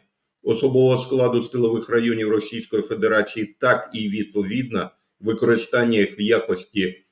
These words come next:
е, м, аеродромів базування для нанесення ударів по,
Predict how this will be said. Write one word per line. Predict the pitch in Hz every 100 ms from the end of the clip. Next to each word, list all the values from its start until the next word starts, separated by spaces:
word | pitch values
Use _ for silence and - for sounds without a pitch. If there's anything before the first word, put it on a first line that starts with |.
| _ -
е, | 101 101 95 90 80 - -
м, | 85 82 85 - -
аеродромів | 110 113 120 113 123 117 98 92 90
базування | 110 95 104 104 127 131 107 -
для | 101 117 120 101 -
нанесення | 101 113 123 127 131 104 - 95 90
ударів | 92 92 123 123 123 - _ _ _
по, | 123 123 101 -